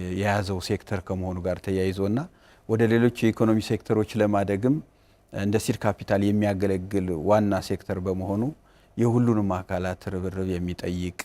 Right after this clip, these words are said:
በተለይ በግብርናው መስክ የተሰማሩ የከፍተኛ ትምህርት ተቋማት ምሁራን፣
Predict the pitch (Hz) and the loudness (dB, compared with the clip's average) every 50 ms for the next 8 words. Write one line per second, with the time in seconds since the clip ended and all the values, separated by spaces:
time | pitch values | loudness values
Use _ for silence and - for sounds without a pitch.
0 | - - 95 90 87 - 95 92 95 95 90 95 92 87 95 95 92 90 92 90 | -12 -8 -8 -6 -6 -4 -4 -2 -2 -2 -2 -2 -4 -4 -4 -6 -6 -4 -4 -4
1 | 90 90 92 - - - 95 90 - - - 90 90 85 87 87 92 98 101 104 | -4 -4 -6 -8 -8 -8 -8 -8 -8 -8 -8 -6 -4 -4 -6 -4 -4 -4 -4 -4
2 | 110 - _ _ _ _ _ _ _ _ _ - 98 95 95 95 92 95 - - | -4 -8 _ _ _ _ _ _ _ _ _ -8 -4 -2 0 0 0 -2 -4 -8
3 | - - - 95 95 95 92 - - 98 95 87 - 101 90 - - 101 98 98 | -8 -6 -4 -4 -2 -2 -4 -4 -6 -8 -8 -6 -4 -6 -4 -2 -2 -2 0 0
4 | 101 101 98 98 95 92 - - - - 98 95 95 95 95 95 95 92 95 92 | 0 -2 -2 -4 -6 -8 -12 -16 -14 -12 -10 -8 -8 -8 -8 -8 -6 -6 -6 -4
5 | 92 98 98 98 95 95 | -2 -2 -2 -2 -2 -4